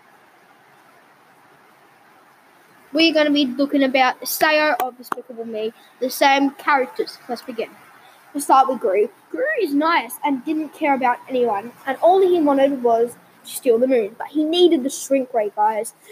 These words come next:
which was stolen by Vector. Vector!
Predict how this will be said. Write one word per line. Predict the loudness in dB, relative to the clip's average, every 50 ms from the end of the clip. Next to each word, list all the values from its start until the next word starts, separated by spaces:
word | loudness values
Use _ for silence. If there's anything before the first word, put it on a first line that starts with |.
| -20 -16 -14
which | -14 -12 -10
was | -10 -10
stolen | -4 0 0 2 2 2 2 2
by | 2 2 2 0 0 -2 -2 -2
Vector. | -2 -2 -2 -4 -6 -2 0 0 0 0 -2 -6 -8 -8
Vector! | -8 -8 -8 -4 0 2 4 6 6 6 6 4 4 4 2 2 0 0